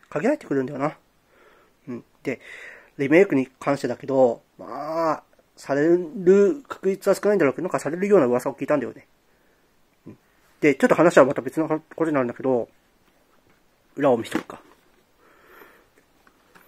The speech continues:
話はさ、変わるんだけど、ぷよぷよで昨日ね、百人ガチャっていうのをやったのよ。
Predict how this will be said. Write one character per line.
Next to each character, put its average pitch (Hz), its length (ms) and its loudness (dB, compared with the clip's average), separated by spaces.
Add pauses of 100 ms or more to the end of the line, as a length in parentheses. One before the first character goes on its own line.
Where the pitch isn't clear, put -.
(380)
話 170 300 2
は 127 80 2
さ、 127 180 -4 (1400)
変 156 140 0
わ 147 40 4
る 147 60 2
ん 139 40 0
だ 131 60 -4
け - 60 -12
ど、 113 120 -10
ぷ - 140 4
よ 214 80 12
ぷ 226 100 2
よ 226 80 6
で 190 200 8
昨 151 180 0
日 143 40 2
ね、 131 260 2 (600)
百 - 220 0
人 202 140 6
ガ 202 80 8
チ 196 100 -2
ャ 139 40 4
っ - 40 -12
て - 120 -12
い - 20 -4
う 123 40 -4
の 123 40 -6
を - 20 -6
や 113 60 -8
っ - 60 -16
た 123 100 -8
の 123 60 -8
よ。 113 160 -10